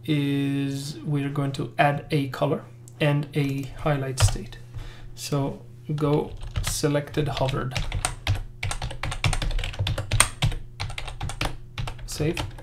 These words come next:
Now we're just going to quickly add a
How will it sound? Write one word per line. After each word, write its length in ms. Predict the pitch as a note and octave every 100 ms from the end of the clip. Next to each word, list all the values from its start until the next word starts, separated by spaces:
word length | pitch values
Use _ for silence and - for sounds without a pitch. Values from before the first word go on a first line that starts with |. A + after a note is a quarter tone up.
| - - - - - - -
Now 200 | D3 D3+
we're 160 | D3
just 180 | D3+ D#3
going 200 | D#3 C#3
to 100 | C3+
quickly 560 | C3 E3 D3+ D#3 - - -
add 300 | C#3+ C#3+ - - D#3
a 340 | C#3+ C#3